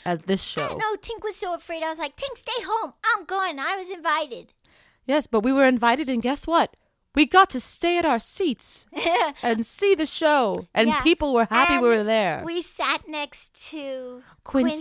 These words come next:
Speaker 2: Quincy
Speaker 1: Morgan,
Speaker 2: Morgan.
Speaker 1: Sonia Morgan's daughter, if
Speaker 2: She's
Speaker 1: you guys
Speaker 2: so
Speaker 1: know.
Speaker 2: nice.
Speaker 1: If you're Roni fans out there.
Speaker 2: Sonia Morgan's daughter, Quincy, who was so nice and
Speaker 1: So
Speaker 2: so
Speaker 1: sweet.
Speaker 2: And she was all alone.
Speaker 1: Yeah.
Speaker 2: Nobody was with her.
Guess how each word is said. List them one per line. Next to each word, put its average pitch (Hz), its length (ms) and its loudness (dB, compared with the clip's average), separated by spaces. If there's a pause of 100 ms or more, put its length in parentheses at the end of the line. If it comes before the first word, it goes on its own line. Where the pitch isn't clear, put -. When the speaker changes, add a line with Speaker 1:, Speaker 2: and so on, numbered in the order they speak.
Speaker 2:
Quincy - 20 0
Speaker 1:
Morgan, 233 680 2
Speaker 2:
Morgan. 190 460 -10
Speaker 1:
Sonia 226 480 0
Morgan's 185 540 -6
daughter, 185 460 -4
if 262 60 -12
Speaker 2:
She's 220 260 0
Speaker 1:
you 190 40 0
guys 190 260 2
Speaker 2:
so - 60 0
Speaker 1:
know. 185 280 -2
Speaker 2:
nice. 208 380 -10
Speaker 1:
If - 160 -6
you're 226 220 2
Roni 214 440 0
fans 185 680 -6
out 180 220 -6
there. 180 340 -4 (400)
Speaker 2:
Sonia 277 480 -10
Morgan's 214 480 -16
daughter, 190 380 -16
Quincy, 185 400 -18 (360)
who 262 120 -12
was 247 160 -12
so 285 240 -8
nice 233 540 -14
and 240 100 -10
Speaker 1:
So 294 320 2
Speaker 2:
so 523 140 -2
Speaker 1:
sweet. 202 440 -6
Speaker 2:
And 392 120 -8
she 453 120 -2
was 440 140 -6
all 370 240 -4
alone. 381 840 -14 (240)
Speaker 1:
Yeah. 285 540 -6 (500)
Speaker 2:
Nobody 320 320 -10
was 453 200 -6
with 381 140 -14
her. 202 180 -18